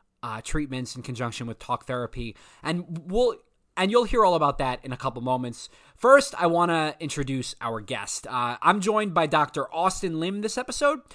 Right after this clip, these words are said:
Austin is a professor teaching neuroscience at DePaul University in Chicago. His previous research at Northwestern and the University of Chicago has led to advancements in our understanding of neural communication and movement disorders, such as Parkinson's disease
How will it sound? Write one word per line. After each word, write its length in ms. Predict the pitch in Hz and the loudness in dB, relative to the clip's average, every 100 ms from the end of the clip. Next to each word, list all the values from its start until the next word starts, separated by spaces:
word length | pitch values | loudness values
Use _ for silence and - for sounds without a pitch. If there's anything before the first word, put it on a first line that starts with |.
| - - | -20 -2
Austin 380 | 185 214 - 214 | 2 2 0 -4
is 180 | 170 | -2
a 60 | 160 | -4
professor 560 | 156 139 190 175 - 160 | -4 -6 -4 -4 -4 -6
teaching 420 | - 156 143 131 | -8 -8 -6 -2
neuroscience 640 | 143 139 - 135 135 127 | 0 0 -2 -4 -4 -8
at 160 | - - | -12 -14
DePaul 480 | 117 - - 143 143 | -14 -8 0 2 2
University 520 | 131 120 120 - 117 | -2 -4 -4 -6 -10
in 60 | 107 | -10
Chicago. 640 | 120 - 143 131 131 117 _ _ | -6 0 0 0 -2 -4 _ _
His 160 | 170 | -8
previous 520 | - - 247 269 226 156 | -2 0 0 -2 -4 -4
research 480 | 175 185 190 185 | -6 -2 -2 -4
at 200 | - 139 | -8 -10
Northwestern 720 | 151 185 - 147 147 165 151 | -4 -6 -2 -6 -4 -6 -6
and 140 | 139 117 | -6 -8
the 60 | |
University 500 | 131 135 139 135 - | -6 -4 -4 -6 -6
of 60 | 127 | -8
Chicago 520 | - 127 123 120 113 _ _ | -8 -6 -6 -6 -10 _ _
has 180 | 151 147 | -10 -4
led 180 | 170 - | -6 -4
to 100 | 170 | -8
advancements 680 | 131 151 196 - 202 190 - | -4 -6 -6 -6 -8 -8 -8
in 80 | 147 | -4
our 160 | 131 | -4
understanding 640 | 156 170 175 - 147 156 135 | -4 -6 -6 -6 -6 -6 -8
of 120 | 113 | -8
neural 280 | 123 139 139 | -4 -2 -4
communication 680 | - 127 117 127 117 127 | -8 -10 -8 -10 -8 -10
and 160 | 110 107 | -12 -8
movement 360 | 135 202 190 151 | -6 -4 -6 -8
disorders, 540 | 135 127 117 120 110 _ _ | -8 -6 -6 -8 -12 _ _
such 180 | - 143 | -12 -10
as 80 | 123 | -10
Parkinson's 600 | - 185 190 196 202 196 | -4 -2 -2 -6 -8 -8
disease 460 | 170 185 196 190 | -8 -8 -8 -10